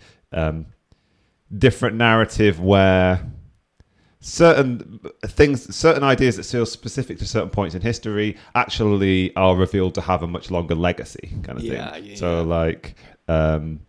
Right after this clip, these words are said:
Speaker 1: the Stalinist turn, um, in the Soviet Union has this analog in, uh, like, the Fabians, say,
Speaker 2: Mm-hmm.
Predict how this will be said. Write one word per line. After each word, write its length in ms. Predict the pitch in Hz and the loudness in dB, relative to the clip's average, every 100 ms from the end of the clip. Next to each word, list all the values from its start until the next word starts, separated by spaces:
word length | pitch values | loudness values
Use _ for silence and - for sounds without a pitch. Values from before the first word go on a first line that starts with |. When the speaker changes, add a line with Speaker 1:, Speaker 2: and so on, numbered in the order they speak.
| _ _ _ _ _ _ _ | _ _ _ _ _ _ _
Speaker 1:
the 760 | 87 82 95 90 87 87 85 - _ _ _ _ _ | -6 2 4 4 4 2 0 -4 _ _ _ _ _
Stalinist 1040 | - - 135 127 117 110 107 104 - - - | -8 6 10 10 10 6 4 2 -2 0 4
turn, 640 | 104 98 92 95 107 - - - _ _ _ _ _ _ _ _ _ _ _ _ _ | 6 6 4 2 -4 -8 -12 -20 _ _ _ _ _ _ _ _ _ _ _ _ _
um, 600 | 90 87 85 85 80 82 - _ _ _ - | 0 4 4 2 0 -6 -12 _ _ _ -2
in 100 | 98 | 0
the 60 | |
Soviet 300 | - 104 92 | 4 4 4
Union 480 | 90 95 90 90 87 | 2 2 2 0 -2
has 340 | 85 98 95 - | -2 -4 -4 -4
this 200 | 92 90 | -6 -2
analog 520 | 90 90 87 90 85 | -2 0 0 0 2
in, 460 | 90 80 80 78 71 _ _ _ _ _ _ - | 0 0 -2 -10 -12 _ _ _ _ _ _ -8
uh, 500 | 76 73 71 71 - | -6 -4 -6 -8 -10
like, 180 | - 85 | -10 -10
the 60 | - | -10
Fabians, 640 | - 98 95 95 90 87 | -4 -4 -2 -4 -4 -8
say, 540 | - 92 87 87 87 87 | -8 -4 -2 -2 -4 -6
Speaker 2:
Mm-hmm. 240 | 131 120 | -10 -10